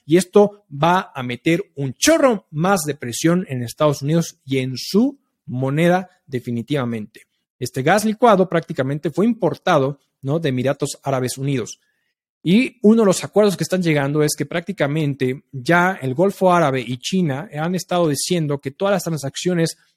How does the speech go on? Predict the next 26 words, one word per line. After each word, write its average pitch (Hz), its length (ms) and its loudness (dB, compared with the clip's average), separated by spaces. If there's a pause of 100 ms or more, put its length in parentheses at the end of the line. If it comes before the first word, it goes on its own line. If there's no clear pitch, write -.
(140)
de 170 160 0
gas, 143 300 2 (120)
de 160 120 -2
petróleo, 139 520 0
de 143 160 -6
crudo, 151 360 0
de 131 100 -2
gas 139 220 -2
natural 135 260 -4
licuado, 139 480 0 (240)
sean 175 300 0
generados 156 360 0
a 151 60 -6
través 139 500 -2
de 135 160 -4
la 127 120 0
Bolsa 160 340 0
Nacional 135 380 -4
de 139 60 -4
Petróleo 131 420 -4
y 127 40 -2
Gas 135 380 -4
de 127 120 -8
Shanghái, 135 600 -2
es 131 120 -12
decir, 214 380 -2